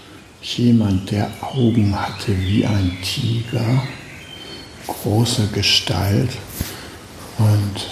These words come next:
ab und zu konnte er seine Zunge ausfahren und damit seine Nase bedecken. Er hatte eine sehr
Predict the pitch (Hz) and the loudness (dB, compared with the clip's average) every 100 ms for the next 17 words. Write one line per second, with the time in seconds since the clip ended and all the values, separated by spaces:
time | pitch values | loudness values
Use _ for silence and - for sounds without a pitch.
0 | - - - - - - - - - - | -12 -14 -16 -18 -20 -20 -20 -20 -20 -20
1 | - - - 110 - 117 110 - - 120 | -20 -18 -6 -6 0 2 4 2 4 4
2 | 107 - 120 113 123 110 101 101 98 101 | 4 0 0 2 2 0 2 2 4 2
3 | - - 135 135 120 - 98 104 - - | 2 2 4 6 6 4 0 0 0 -2
4 | - 107 95 120 - 104 98 92 104 101 | -2 -2 2 2 2 2 0 2 4 4
5 | - 101 98 92 92 87 95 104 90 90 | 2 2 4 4 4 4 2 2 0 0
6 | 90 - 90 - - - - - - - | -2 -2 -6 -2 -2 -2 -6 -12 -14 -12
7 | - - - - - 185 95 90 85 - | -12 -12 -14 -8 -2 0 4 4 4 2
8 | 117 110 | 4 4